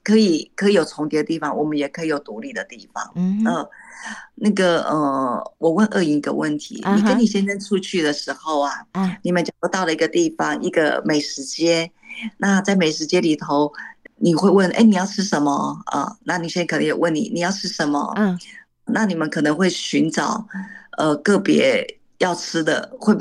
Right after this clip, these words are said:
Speaker 1: 一起买到这个美食街这个桌面上来吧。他可能喜欢吃，在美食街。
Speaker 2: 哦，另外一家。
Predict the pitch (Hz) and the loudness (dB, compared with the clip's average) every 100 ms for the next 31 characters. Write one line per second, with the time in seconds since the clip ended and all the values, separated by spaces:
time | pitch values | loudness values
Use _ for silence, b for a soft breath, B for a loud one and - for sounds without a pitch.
0 | 156 - 226 - 160 143 143 151 151 147 | 0 2 2 2 0 0 0 -2 0 -2
1 | 147 156 160 151 165 165 156 147 147 151 | -2 -2 -4 0 0 2 0 0 0 0
2 | 147 147 135 139 - - - - 220 226 | -2 -6 -6 -8 -8 -10 -12 -6 -4 0
3 | 151 165 - 147 - 160 165 - - 160 | 0 0 0 0 0 -2 -2 -4 0 2
4 | 165 160 B B B B B 226 185 147 | 2 0 B B B B B 2 2 0
5 | 147 151 147 151 147 165 220 226 220 196 | -2 -2 0 2 4 4 4 2 2 0
6 | 226 240 226 214 226 208 | 2 4 2 2 2 0